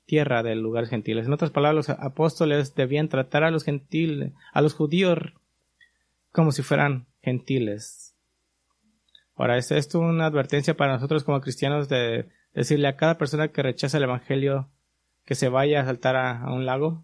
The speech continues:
No. Jesús está ofreciendo la ciudadanía del reino por última vez a los judíos vivos en su día. Llegará su fin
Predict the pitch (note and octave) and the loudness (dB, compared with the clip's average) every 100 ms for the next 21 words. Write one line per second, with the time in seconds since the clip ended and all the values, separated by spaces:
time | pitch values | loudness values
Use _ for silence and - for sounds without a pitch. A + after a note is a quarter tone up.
0 | _ D#3+ B2 A2 A2 - _ _ _ _ | _ -8 -6 -6 -8 -14 _ _ _ _
1 | _ _ _ _ _ _ _ _ _ _ | _ _ _ _ _ _ _ _ _ _
2 | _ _ - C3 - - - - - D#3+ | _ _ -6 -6 -6 -12 -14 -14 -6 -2
3 | E3+ D#3+ C3+ C3+ - C#3+ C#3 C3+ C#3+ C#3+ | 0 0 -2 -6 -2 -2 0 -2 -2 0
4 | C#3+ C3+ - C3 A#2+ A#2+ C#3 D3 C#3 - | 0 -2 -2 -2 -2 -2 -2 -2 -4 -6
5 | E3 C3+ C3 B2+ C3 B2+ C#3+ F3 G3 F#3+ | -4 -2 -2 -4 -4 -2 0 0 0 0
6 | D3 D3+ C#3+ C3+ - B2+ C3 C3+ C3 - | 0 0 0 -2 -4 -4 -2 -4 -6 -14
7 | - _ _ _ _ _ D3 D#3 C#3 A2+ | -18 _ _ _ _ _ 0 0 0 -4
8 | A2+ - A2 A2+ G#2+ G#2 G2+ _ _ _ | -6 -6 -6 -4 -4 -8 -14 _ _ _
9 | _ - B2+ B2+ B2 A#2+ C3 C#3+ D3+ C#3+ | _ -14 -6 -4 -2 0 0 0 -2 -6
10 | E3+ - - B2 A#2 A#2+ | -8 -8 -8 -6 -8 -10